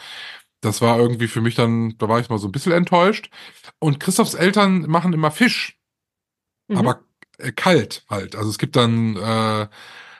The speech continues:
Speaker 1: Lachs und für mich dann Aal, weil ich den ja gerne esse und, äh, Krabbencocktail und, und sowas halt.
Speaker 2: Aber das fällt ja dieses Jahr flach. Was macht ihr denn?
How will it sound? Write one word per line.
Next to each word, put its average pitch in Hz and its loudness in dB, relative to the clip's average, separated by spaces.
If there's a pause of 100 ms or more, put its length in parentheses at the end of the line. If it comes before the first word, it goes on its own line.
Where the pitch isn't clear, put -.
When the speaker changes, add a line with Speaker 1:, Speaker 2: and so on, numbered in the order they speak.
(120)
Speaker 1:
Lachs 139 0
und 117 -4
für - 0
mich 139 0
dann 113 0
Aal, 147 2
weil 151 0
ich 156 -4
den 160 -8
ja 151 -4
gerne 156 -2
esse 170 -2
und, 131 -6
äh, 113 -10
Krabbencocktail 151 0
und, 127 -10
und 117 -6
sowas 127 2
halt. 92 -12 (460)
Speaker 2:
Aber 175 2
das 185 2
fällt 233 2
ja 262 2
dieses 185 -6
Jahr 220 -10
flach. 196 -6 (340)
Was 170 -6
macht 220 -4
ihr 269 0
denn? 123 -6